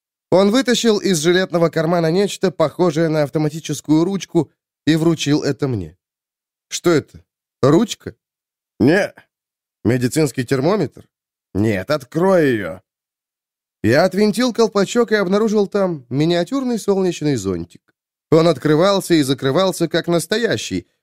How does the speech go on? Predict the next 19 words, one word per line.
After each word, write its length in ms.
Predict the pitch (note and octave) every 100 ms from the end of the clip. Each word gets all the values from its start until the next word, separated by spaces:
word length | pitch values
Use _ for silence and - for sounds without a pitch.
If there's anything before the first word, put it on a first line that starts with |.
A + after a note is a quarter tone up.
| -
но 160 | A#2 A#2+
был 200 | A#2+ A2
диаметром 580 | D3 E3+ E3 D3 C3+
не 100 | C3
более 340 | A2+ D#3+ E3 D3+
трех 300 | - E3+ B2+
дюймов 400 | A#2+ F#3 F3 A2+
в 140 | G#2
раскрытом 520 | A2+ G#2+ G2+ F#2+ G#2
состоянии. 720 | - C3+ F3+ F#3 D3+ F2 F2 - _ _ _ _
Он 240 | A#3 A3+
напомнил 500 | A3 A3 A3+ G#3+ G#3
мне 200 | G3 G3+
одну 360 | - F#3 F3 G3+
из 220 | F#3 D3+
тех 180 | F#3 E3+
диковинных 640 | C3 C3+ F#3 E3 D#3 C3+
японских 580 | C3+ C#3 F3 D#3 - D#3
безделушек, 720 | D3 D#3+ F#3+ B3 A3+ - -